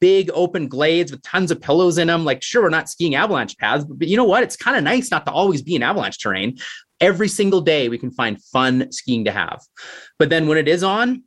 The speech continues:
we certainly have peaks to get to. And we can, you know, usually what the format is at the blanket, everyone leaves at this, you know, there's fourteen people that we leave off the skin track. We don't have to space out.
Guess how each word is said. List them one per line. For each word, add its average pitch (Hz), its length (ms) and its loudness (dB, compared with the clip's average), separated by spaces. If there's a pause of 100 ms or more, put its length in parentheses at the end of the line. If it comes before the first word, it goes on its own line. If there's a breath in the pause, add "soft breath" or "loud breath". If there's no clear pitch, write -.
we 143 100 -4
certainly 156 380 0
have 135 320 -2
peaks - 320 -10
to - 120 -2
get 117 280 -2
to. 92 260 -4
And 123 220 0
we 147 100 0
can, 139 320 -2
you 139 80 -2
know, 113 220 2
usually 185 260 4
what 170 160 2
the 131 60 -2
format 127 420 -2
is 110 140 -2
at 104 80 -14
the 95 40 -12
blanket, 113 380 -2
everyone 123 320 0
leaves 120 300 0
at 104 80 -14
this, - 180 -12
you 113 80 -6
know, 95 140 -6
there's 101 160 -8
fourteen 156 500 -2
people 170 300 -2
that 95 100 0
we 104 80 0
leave 139 220 2
off 135 160 -2
the 131 60 -10
skin 170 200 -4
track. 104 300 -4
We 127 80 0
don't 147 80 2
have 143 60 -10
to 156 60 -8
space 139 380 0
out. 196 320 0